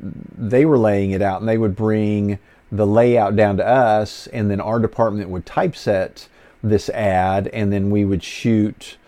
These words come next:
the, um, film for it, and then do the actual printing, and then ship it back up to Enid. And so the company was called Evans Drug, and so, uh, it was owned by Jim Evans, and Jim Evans' wife,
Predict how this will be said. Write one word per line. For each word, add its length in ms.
the, 600
um, 300
film 340
for 340
it, 140
and 200
then 680
do 160
the 100
actual 340
printing, 500
and 140
then 80
ship 240
it 100
back 180
up 140
to 180
Enid. 280
And 120
so 320
the 200
company 440
was 180
called 600
Evans 340
Drug, 560
and 180
so, 680
uh, 420
it 80
was 180
owned 220
by 140
Jim 320
Evans, 440
and 220
Jim 240
Evans' 600
wife, 840